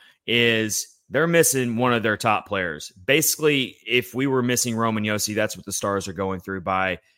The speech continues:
missing Miro Heiskanen, their power play quarterback, their, one of their,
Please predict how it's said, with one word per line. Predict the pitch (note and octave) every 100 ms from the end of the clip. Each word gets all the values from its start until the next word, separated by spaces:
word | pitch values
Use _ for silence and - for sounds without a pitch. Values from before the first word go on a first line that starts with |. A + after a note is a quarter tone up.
| _ _
missing | G2 B2 A#2+ B2+ A#2 A2 G2+ _ _ -
Miro | A2 A#2+ A2+
Heiskanen, | G#2 A2+ A#2 - A2 G#2 G2 F#2+ _ -
their | A2 G#2+
power | - A#2 B2
play | B2 B2 A#2
quarterback, | - A2+ G#2 G2 G2 F#2+ - _ _ _ -
their, | G#2 G#2 G2+ G2 - _ _ _ -
one | A#2
of | B2+
their, | B2 F2+